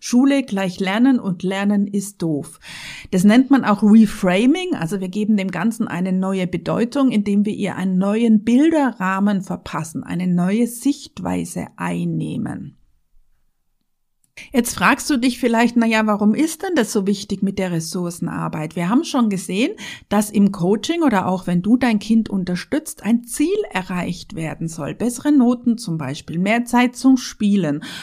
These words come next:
Und die Ressourcen, die in deinem Kind stecken, helfen ihm eben genau dabei, dieses Ziel zu erreichen. Sie schließen sozusagen die Lücke zwischen dem Jetzt und der Zielvorstellung. Was brauchst du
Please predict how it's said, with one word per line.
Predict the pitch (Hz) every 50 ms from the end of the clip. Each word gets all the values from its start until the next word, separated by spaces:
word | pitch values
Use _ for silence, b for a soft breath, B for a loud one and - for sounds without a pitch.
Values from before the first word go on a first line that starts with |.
| B B B
Und | B 262 320 403 415 - - -
die | 233
Ressourcen, | 196 180 175 175 - - 220 254 370 381 - 392 370
die | 330 294 214
in | 208 202 202
deinem | 180 165 175 180 175 170 175 175
Kind | - - 233 277 339 403 392 -
stecken, | - - - - - - 190 240 - - 277 285
helfen | 233 170 180 185 190 247 269 - - 294 -
ihm | - 226 233 214
eben | - - 175 175 190 185 180
genau | 165 165 165 160 160 202 302 381
dabei, | - 202 175 175 180 202 208 202 202 226 247 240
dieses | 233 233 208 208 214 208 214 220 214 - - _
Ziel | - - 226 202 208 214 233 233
zu | 226 - - 214
erreichen. | 123 135 135 - 147 165 196 214 - - - - - 165 B B B B B B B B
Sie | - 202 175
schließen | - 208 214 254 330 339 - 392 415 415
sozusagen | - - 247 220 220 - 185 185 - 185 185 190 185 190 175
die | 175 160
Lücke | 165 180 254 240 - 370 370 -
zwischen | - - 208 202 - - 180 175
dem | 165 160 165 165
Jetzt | 165 190 208 - - - - - - - - - - _
und | 233 233 240 - - -
der | 262 262 254 262
Zielvorstellung. | - - - - 214 208 233 240 247 240 240 - - - - 185 170 160 160 160 - - - - - - 143 - 117 - - 160 B B B B B
Was | B - 539 - -
brauchst | - - - 220 226 254 269 240 - - - -
du | 240 214 202